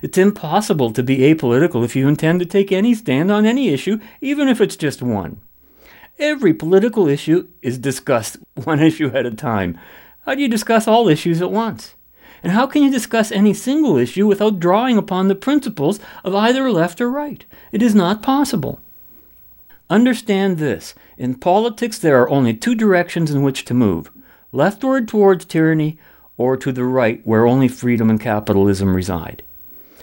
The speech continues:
Anyone who tries to convince you that they are centrist, or in the middle of the road, or not political when making their political decisions, is a person who's completely on the left,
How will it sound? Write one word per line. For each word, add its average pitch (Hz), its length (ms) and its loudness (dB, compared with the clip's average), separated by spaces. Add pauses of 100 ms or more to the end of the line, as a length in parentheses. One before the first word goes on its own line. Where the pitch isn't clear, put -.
(260)
Anyone 165 400 2
who 117 80 0
tries 170 320 0
to 262 120 -4
convince 202 460 4
you 117 80 0
that 110 180 -2
they 143 160 2
are 180 80 4
centrist, 190 580 -2 (220)
or 151 160 2
in 175 80 2
the 175 80 2
middle 214 240 0
of 208 120 -2
the 190 100 -2
road, 170 380 2
or 113 120 2
not 170 260 0
political 202 500 2
when 123 180 2
making 156 280 2
their 156 120 4
political 151 460 2
decisions, 139 560 2 (220)
is 233 100 0
a 240 80 0
person 262 360 0
who's 214 100 4
completely 214 500 -2
on 160 200 2
the 185 80 0
left, 220 500 0